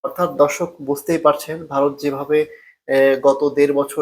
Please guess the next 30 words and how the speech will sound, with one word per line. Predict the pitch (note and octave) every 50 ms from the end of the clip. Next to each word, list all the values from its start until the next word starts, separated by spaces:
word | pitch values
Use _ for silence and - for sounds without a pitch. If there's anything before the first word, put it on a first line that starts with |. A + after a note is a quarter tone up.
| C3+ C3+
যাবৎ | C#3 C3 C3 C#3+ C#3+ C#3+
শেখ | - - - C#3 -
হাসিনাকে | D3 - - - D3 C#3+ C#3+ D3 C3+
বিভিন্নভাবে | C#3 C#3+ C#3 - E3+ E3+ E3+ D#3+ D3+ D#3+ D#3 D#3 D#3 -
সাপোর্ট | - - C3 B2+ - D3+ D3+ D3 C#3+ -
দিয়ে | D3 D3 C#3+ C#3 C#3+
আসছে, | C#3 - - - - E3 D#3+ D#3+ _ _ _ _ _ _ _ _ _ _ _ -
সেই | - F#3+ F#3 F#3+ F#3 F3+
পরিস্থিতিতে | F3+ F3 F3 - - E3+ F3+ F3 E3 F3
আসলে | E3 E3 - E3 E3 E3
ভারত | D#3+ D#3+ C#3+ C#3 C#3+ C#3+ C#3 -
শেখ | - D3 -
হাসিনাকে | D3 - D3+ D3+ D3+ D3 - D3 D3 -
ফেরত | - D#3 D3+ D3+ D3 D3
দেবে, | D3+ C#3+ D3 D3 C#3+ C#3
এটি | C#3 C#3 C#3+ C#3
আসলে | C#3 C#3 - D3 C#3 C3+ C#3
বিশ্বাস | C3+ - - - C3+ -
করা | - C3 B2 A#2+ B2
যায় | A#2 A2+ A#2 -
না। | - - _ _ _ _ _ -
সরকার | - - E3 E3 - F#3 F3+ E3+ - - _ _ -
জানে | C#3+ D3+ D#3+ E3 D3 A#2 - - _ _ _ _ -
যে | C3 C#3 C#3 C3+ C3 C3 - _ _ _ _ -
শেখ | - - D3+ -
হাসিনাকে | D#3+ D3+ - D#3 D3+ D3 C#3+ D3+ C#3+
ভারত | C#3 - C3+ C3 C3+ C3 C3 B2+
বাংলাদেশ | B2+ C3 C3+ C3+ C3 C#3 C#3 C#3 - -
সরকারের | D3 C3+ - C#3+ C3+ C3 C3
কাছে | C3 C3 -